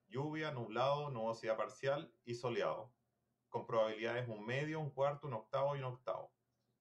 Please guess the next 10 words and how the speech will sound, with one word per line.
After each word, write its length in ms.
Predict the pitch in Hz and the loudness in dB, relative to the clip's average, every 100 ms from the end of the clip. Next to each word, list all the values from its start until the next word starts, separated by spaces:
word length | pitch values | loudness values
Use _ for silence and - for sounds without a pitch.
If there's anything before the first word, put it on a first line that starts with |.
| _ _ _ | _ _ _
igual 240 | - 110 117 | 2 2 2
que 80 | |
el 80 | 120 | -2
caso 280 | 120 120 120 | -2 -2 -2
de 80 | 110 | -2
las 120 | 98 | -2
dos 180 | 95 - | -4 -6
fuentes, 280 | - - _ _ _ _ _ _ _ _ _ _ | -12 -14 _ _ _ _ _ _ _ _ _ _
¿ya? 200 | 90 - _ _ _ _ _ _ _ _ _ _ _ _ _ _ _ _ _ _ _ - | -10 -10 _ _ _ _ _ _ _ _ _ _ _ _ _ _ _ _ _ _ _ -10
Eh, 300 | 202 98 | -6 -6